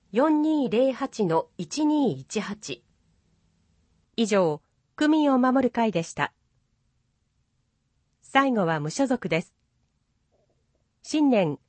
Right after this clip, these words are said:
明けましておめでとうございます。今年は牛年。次世代を担う若者たちが未来を信じ、社会全体が明日に向かって羽ばたく一年になってほしいと思います。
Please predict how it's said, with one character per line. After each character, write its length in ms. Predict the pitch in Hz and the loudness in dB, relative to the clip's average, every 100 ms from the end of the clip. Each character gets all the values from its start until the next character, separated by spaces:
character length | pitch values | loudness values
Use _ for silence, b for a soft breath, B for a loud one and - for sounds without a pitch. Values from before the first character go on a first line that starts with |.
| - | -8
明 80 | 202 | -4
け 140 | 311 | 0
ま 120 | 302 | 0
し 100 | 294 | -2
て 120 | - 190 | -4 -2
お 100 | 170 | 0
め 120 | 233 | 2
で 120 | 262 | 2
と 140 | 254 | 0
う 40 | 240 | 0
ご 100 | 226 | 0
ざ 120 | 226 | -2
い 80 | 208 | 0
ま 140 | 196 | -2
す。 100 | - _ _ _ _ _ _ _ _ _ | -4 _ _ _ _ _ _ _ _ _
今 140 | 165 | -4
年 260 | 214 214 208 | -2 -2 -2
は 160 | 196 170 | -2 -2
牛 240 | 165 220 | -4 -2
年。 380 | 233 - - - _ _ _ _ _ _ _ _ _ _ - | -2 -2 -8 -10 _ _ _ _ _ _ _ _ _ _ -8
次 120 | 196 | -2
世 140 | 311 320 | 2 2
代 220 | 302 277 | 4 4
を 60 | |
担 320 | 254 262 285 254 | 4 4 2 2
う 40 | |
若 240 | 240 247 | 2 2
者 240 | 269 277 277 | 2 2 0
た 140 | 247 | -2
ち 140 | - 180 | -4 0
が 220 | 160 165 _ - | 0 -2 _ 0
未 120 | 269 | 4
来 240 | 311 277 | 4 2
を 60 | 240 | 0
信 260 | - 247 | 0 0
じ、 240 | 196 151 - _ _ _ _ _ _ | 0 -4 -8 _ _ _ _ _ _
社 180 | - 294 | -4 0
会 220 | - 233 | 2 2
全 160 | 240 233 | 2 2
体 200 | 240 233 | 2 4
が 240 | 208 202 _ - | 4 2 _ -4
明 80 | |
日 180 | 214 330 | -2 0
に 160 | 302 226 | 2 2
向 120 | 180 | 0
か 120 | 247 | -2
っ 60 | 262 | -4
て 160 | - | -6
羽 180 | 226 240 | -4 0
ば 100 | 262 | 0
た 140 | 311 294 | 0 -2
く 120 | 269 | -4
一 220 | 240 262 | -2 2
年 160 | 262 233 | 4 4
に 100 | 220 | 4
な 120 | 233 | 2
っ 40 | |
て 120 | - | -2
ほ 120 | 208 180 | -4 -4
し 160 | 208 | -4
い 40 | 190 | -4
と 120 | 170 | -2
思 200 | 160 160 | -2 -2
い 60 | |
ま 140 | 151 156 | -2 -4
す。 140 | - | -6